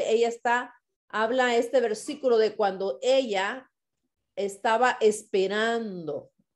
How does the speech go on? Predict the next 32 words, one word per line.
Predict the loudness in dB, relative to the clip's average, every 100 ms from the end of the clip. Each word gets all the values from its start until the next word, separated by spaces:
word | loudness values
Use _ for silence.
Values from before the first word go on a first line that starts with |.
| _ _ -6
la | 0 0
llegada | 0 0 0 0 2 0
de | -2
Jesús | -2 -6 -8 -2 0 0
a | -2
la | -4
tierra. | -8 -8 -4
Y | -4
dice, | -2 -4 -4
"Y | -2
hablaba | -2 0 0 2 4
del | 4 2
niño | -4 -6
a | -4
todos | -2 2
los | 2 0
que | -6
esperaban | -4 -4 -2 0 0
la | -2
redención | 0 -2 -2 -4 -10 -2 -2 -2 -6
en | -6 -4
Jerusalén". | -4 -4 -4 -4 -4 -6 -14 -20 -20 -2
Ella | 4 6 6
fue | 6 4
una | 4 4
de | 4
las | 2 -2
profetas | -6 -6 -2 2 2 2 0
usadas | -2 -2 0 0 -2 -6
por | -10 -2
Dios, | 2 2
mujeres | 0 -8 -2 0 2 0 -4